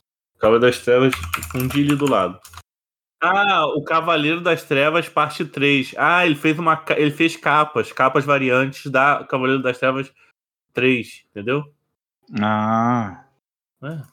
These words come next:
Speaker 1: tem parte três?
Speaker 2: Agora que eu tô ligado, a Gen treze foi comprada pela D C, agora é, é, ela, os personagens da Gen treze são da D C, ó.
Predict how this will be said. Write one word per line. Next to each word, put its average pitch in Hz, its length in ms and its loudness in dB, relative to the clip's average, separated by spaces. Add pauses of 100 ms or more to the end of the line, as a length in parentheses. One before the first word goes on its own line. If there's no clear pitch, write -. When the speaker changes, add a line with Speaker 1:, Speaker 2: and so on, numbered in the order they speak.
(240)
Speaker 1:
tem 107 100 -4
parte - 320 -2
três? - 480 -8 (760)
Speaker 2:
Agora 160 280 -2
que 190 80 -8
eu 196 40 -10
tô 208 120 -2
ligado, 180 440 -2
a 170 260 0
Gen 165 200 -8
treze 170 420 -4
foi 180 120 -10
comprada 175 380 -2
pela 180 200 0
D 196 180 0
C, 160 320 -6
agora 135 380 0
é, 127 640 0
é, 117 60 -6
ela, 117 560 -2
os - 100 -20
personagens 123 420 -6
da 120 140 0
Gen 120 180 -4
treze 117 280 -10
são 135 160 -8
da 143 100 2
D 180 160 0
C, 123 300 -2
ó. 123 80 2